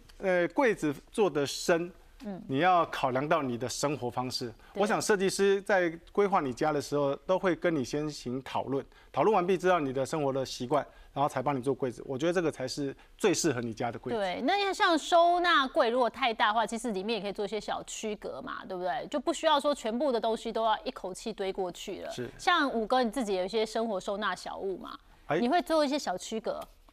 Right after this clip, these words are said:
Speaker 1: 哇，谢谢主持人 cue 我，我从，特别从家里面带过来。
Speaker 2: <laughs> 这是直接一落拿起来的哦。
Speaker 1: 对，因为我懒得折。
Speaker 2: <laughs> 这是家里直接拿出来。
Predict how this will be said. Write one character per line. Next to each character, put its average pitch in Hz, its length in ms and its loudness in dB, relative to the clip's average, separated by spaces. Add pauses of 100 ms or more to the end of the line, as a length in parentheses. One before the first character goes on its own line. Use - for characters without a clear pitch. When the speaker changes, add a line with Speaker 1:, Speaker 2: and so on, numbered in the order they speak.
(100)
Speaker 1:
哇， 123 160 -6
谢 185 140 -2
谢 147 160 0
主 131 160 -4
持 127 80 -2
人 147 100 -2
cue 147 160 0
我， 117 240 -2
我 113 100 -8
从， 160 260 -4
特 185 180 0
别 160 140 2
从 151 200 -2
家 160 180 4
里 143 100 0
面 147 120 0
带 151 140 2
过 135 200 -4
来。 175 140 2
Speaker 2:
<laughs> - 40 -8
这 - 80 6
是 - 60 2 (120)
直 392 160 4
接 339 80 4 (160)
一 349 60 6
落 370 240 6
拿 269 180 4
起 269 140 0
来 214 160 4
的 226 120 6
哦。 220 140 4
Speaker 1:
对， 214 220 4
因 214 40 4
为 226 60 6
我 359 120 4
懒 156 180 4
得 165 120 4
折。 - 60 6
Speaker 2:
<laughs> - 80 6
这 - 0 -
是 508 720 4
家 466 260 4
里 403 60 6
直 370 140 6
接 381 80 6
拿 381 240 6
出 - 260 4
来。 262 320 4